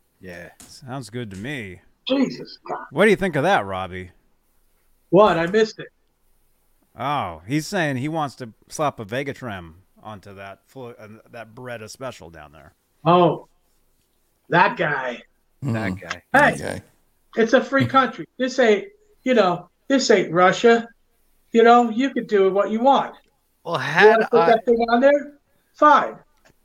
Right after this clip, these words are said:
Speaker 3: You know,
Speaker 1: had
Speaker 3: but
Speaker 1: I a nineteen eighty-five Floyd Rose, I would put it on there,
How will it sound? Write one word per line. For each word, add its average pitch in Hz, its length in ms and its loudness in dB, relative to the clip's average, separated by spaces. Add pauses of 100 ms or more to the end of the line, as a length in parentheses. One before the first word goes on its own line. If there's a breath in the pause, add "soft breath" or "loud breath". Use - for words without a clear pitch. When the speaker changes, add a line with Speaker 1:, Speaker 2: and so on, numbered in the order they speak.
(500)
Speaker 3:
You 214 80 8
know, 208 120 6
Speaker 1:
had 190 180 6
Speaker 3:
but 233 100 6
Speaker 1:
I 180 140 2
a 165 120 0
nineteen 160 420 -6
eighty-five 143 600 -6
Floyd 123 400 -10
Rose, 120 580 -10
I 107 200 -8
would 104 320 -14
put 131 160 -16
it 95 120 -16
on 131 300 -12
there, 80 320 -18